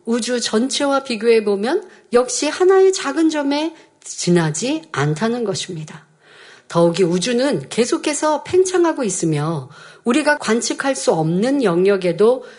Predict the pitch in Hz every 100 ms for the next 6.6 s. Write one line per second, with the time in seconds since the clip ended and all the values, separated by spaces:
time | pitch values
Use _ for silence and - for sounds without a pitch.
0 | - - 277 269 277 294 - - 156 175
1 | 196 196 202 190 175 170 185 180 185 185
2 | 175 156 160 208 254 - - - - 175
3 | 165 156 - 269 269 294 - _ - 156
4 | 190 214 277 269 302 302 285 247 233 226
5 | 208 254 233 302 320 - - 143 143 156
6 | 180 190 175 139 151